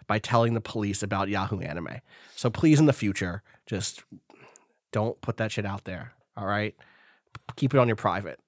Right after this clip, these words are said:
you know? Don't put it on main. Um,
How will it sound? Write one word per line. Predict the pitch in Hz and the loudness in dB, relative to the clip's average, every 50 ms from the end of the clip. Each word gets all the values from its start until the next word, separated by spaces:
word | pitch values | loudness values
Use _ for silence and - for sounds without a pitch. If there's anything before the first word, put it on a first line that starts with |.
| - | -6
you | - 113 113 | -2 2 4
know? | 117 120 113 110 107 | 6 6 6 6 6
Don't | 113 120 113 | 4 4 4
put | - 143 131 | 4 2 2
it | 117 | 4
on | 117 113 107 | 4 4 2
main. | 101 101 95 98 104 101 _ _ _ _ - - - - - - - - _ - | 2 0 -2 -4 -6 -8 _ _ _ _ -20 -20 -20 -20 -20 -20 -20 -20 _ -8
Um, | 107 104 101 101 101 95 101 98 104 | -6 -6 -6 -4 -6 -8 -8 -10 -10